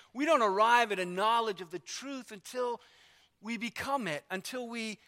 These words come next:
are living it, until we embody it. You know, we can know it up here, but we have not arrived at a knowledge of the truth until, until it, it has shaped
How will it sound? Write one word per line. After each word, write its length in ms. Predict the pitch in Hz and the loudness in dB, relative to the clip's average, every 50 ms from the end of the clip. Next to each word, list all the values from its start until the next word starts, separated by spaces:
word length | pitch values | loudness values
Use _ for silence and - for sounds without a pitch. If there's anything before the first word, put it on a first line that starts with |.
| _ _ _ | _ _ _
are 220 | - 214 214 214 202 | -4 -2 -2 -2 -4
living 640 | 208 208 220 233 269 311 320 311 247 269 226 208 185 | -8 -10 -8 -4 -2 0 0 0 0 -2 -2 -2 -2
it, 200 | 170 160 160 - - | -2 -2 -4 -4 -6
until 420 | 190 180 - - - 254 240 240 | -8 -8 -8 -8 -6 -6 -6 -6
we 340 | 220 214 220 220 214 208 185 - - - - _ _ _ _ _ _ | -8 -10 -14 -12 -12 -12 -14 -16 -20 -20 -20 _ _ _ _ _ _
embody 960 | - 202 196 185 151 139 220 233 247 277 294 294 285 254 208 190 180 165 156 143 | -4 -4 -4 -4 -2 0 2 4 4 4 4 2 2 2 0 0 -2 -4 -4 -4
it. 180 | 135 127 139 - | -6 -8 -12 -12
You 100 | 180 185 | -10 -6
know, 180 | 180 202 208 202 | -2 0 0 0
we 160 | 208 240 285 | 0 -2 -4
can 220 | 277 - 220 202 208 | -6 -6 -6 -6 -4
know 260 | 240 262 254 240 220 | -2 -2 0 0 0
it 60 | 202 | 0
up 160 | 202 190 185 - | -2 -2 -4 -6
here, 280 | - 285 294 262 214 | -8 -6 -2 -2 -2
but 140 | 190 190 196 | -2 -4 -6
we 100 | 240 285 | -6 -6
have 100 | 285 220 | -6 -2
not 200 | 233 262 269 262 | 0 2 2 2
arrived 640 | 220 202 185 180 208 226 254 262 247 226 208 190 170 | 2 0 -2 -2 -2 -2 -2 0 0 0 0 -2 -2
at 80 | 185 | -4
a 80 | 180 185 | -6 -4
knowledge 440 | 185 196 220 240 247 233 226 190 180 | -4 -2 -2 -2 -2 -2 -2 -4 -6
of 80 | 180 | -6
the 80 | 160 165 | -8 -10
truth 580 | - - - - - 269 254 208 175 151 - 175 | -12 -12 -12 -12 -10 -10 -8 -8 -10 -10 -10 -12
until, 500 | 185 170 - - 233 220 214 196 180 - - - - - - - _ - | -12 -12 -10 -6 -4 -4 -4 -4 -6 -10 -14 -20 -20 -20 -20 -20 _ -12
until 380 | 175 165 - - 240 220 220 | -12 -10 -6 -4 -2 0 0
it, 100 | 202 190 - _ _ _ | 0 -2 -2 _ _ _
it 120 | 196 185 | -6 -4
has 160 | 185 190 185 | -2 -2 -2
shaped 560 | 160 - - - - 240 254 247 240 - - | 0 0 0 2 2 2 0 0 -2 -8 -10